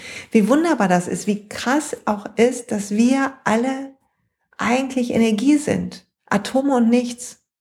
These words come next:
Ich bin ein Energiefeld, du auch. Und wir haben eine Konditionierung, dass wir uns so und so sehen und dass wir,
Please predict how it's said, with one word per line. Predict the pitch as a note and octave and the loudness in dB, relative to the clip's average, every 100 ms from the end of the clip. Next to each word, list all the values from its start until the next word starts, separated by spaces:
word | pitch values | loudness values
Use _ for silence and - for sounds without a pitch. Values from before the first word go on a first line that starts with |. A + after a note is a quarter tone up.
| _ _ _ _ _ _ _ _ _ _ _ _ | _ _ _ _ _ _ _ _ _ _ _ _
Ich | A#3 A#3 | -4 0
bin | C#4+ | 0
ein | - B3+ | 0 0
Energiefeld, | A#3+ A#3+ B3 B3 D4 D4 G3+ F#3 | 2 2 2 0 0 0 -2 -2
du | A3 | 0
auch. | - C4 G3 - - - | 0 0 -2 -8 -12 -4
Und | G#3 G#3 | -2 0
wir | G#3+ | 0
haben | A#3 B3 | 0 2
eine | A#3 | 0
Konditionierung, | A#3 A#3 A3+ A3+ A3+ A#3 C#4+ C#4+ C#4 A#3+ | 2 0 0 0 0 2 0 0 0 0
dass | A3+ A3+ | 0 -2
wir | G#3+ | -2
uns | G#3+ G#3 | 0 2
so | A3+ | 2
und | A#3 | 2
so | G#3+ | 0
sehen | G3 G3+ A#3+ C4 B3 | 0 2 2 2 0
und | G#3 | 0
dass | G#3+ G#3 - | 0 0 2
wir, | G#3 G#3 | 2 2